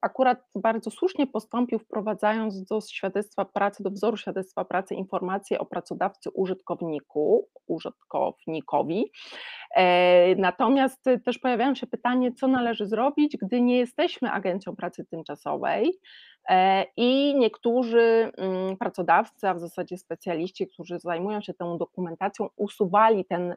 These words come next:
punkt, w którym taka informacja powinna być zawarta. I od razu mówię, że nie modyfikujemy wzoru świadectwa pracy. Jeżeli któryś punkt nas nie dotyczy, to taką informację wskazujemy, że nas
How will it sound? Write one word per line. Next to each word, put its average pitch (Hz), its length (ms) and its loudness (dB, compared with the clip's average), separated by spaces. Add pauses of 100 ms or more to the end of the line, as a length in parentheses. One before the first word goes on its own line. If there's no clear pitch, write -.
punkt, 262 420 4
w - 80 -20
którym 240 460 2 (560)
taka 302 260 6
informacja 233 800 2
powinna 220 460 0
być 202 240 -4
zawarta. 202 560 0
I 285 120 2
od 240 80 0
razu 254 260 2
mówię, 254 320 2
że 247 140 0
nie 254 280 4
modyfikujemy 214 880 0
wzoru 165 280 -6
świadectwa - 760 -6
pracy. - 360 -2
Jeżeli 240 420 0
któryś 226 340 -6
punkt - 540 -2 (500)
nas 202 280 0
nie 233 200 6
dotyczy, 220 480 2
to 196 100 -10
taką 196 320 -6
informację 185 560 -6
wskazujemy, 170 640 -6
że 160 120 -8
nas 160 280 -10